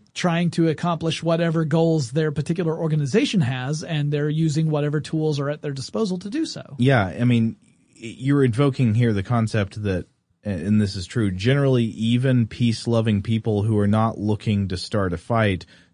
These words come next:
Speaker 2: don't tend to opt for unilateral disarmament.
Speaker 1: Yeah,
Speaker 2: You know?
Speaker 1: because, because if you were to do that and there's that one person who hasn't agreed, then that one person just runs rampant over everybody else, right?
Speaker 2: Yeah.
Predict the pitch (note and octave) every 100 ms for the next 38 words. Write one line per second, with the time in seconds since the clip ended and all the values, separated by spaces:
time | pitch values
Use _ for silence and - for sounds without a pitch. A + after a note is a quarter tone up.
0 | - G#2+ A#2 A#2+ - A2+ G2+ F#2+ G2 G2
1 | F#2+ - - F#2+ F#2 F#2 F2+ F2+ F2+ F#2
2 | F2 E2+ F2 G2 F2+ E2+ D2 C2 D2 -
3 | _ _ - F#3+ E3+ A#2+ - F#3+ G3+ G3
4 | F3+ D#3 - F#3+ F#3 F3 D#3+ C3+ D3 C#3
5 | F3 F3+ E3 D3 D#3 G3 E3 D3 D3 D3+
6 | D3+ C#3 D3+ C3+ D3+ D3 C3+ C#3+ D#3+ E3
7 | D#3+ E3 D3 D#3 G#3 A3+ D#3+ C3+ C#3 G3
8 | - _ _ _ _ _ D#3 E3 E3+ F3
9 | F3 F3 D#3 E3+ E3 E3 F3 D3+ F3 C4
10 | F#3 D3 C#3 C#3 D#3 E3+ B3 F4+ - -
11 | C3+ F2 E2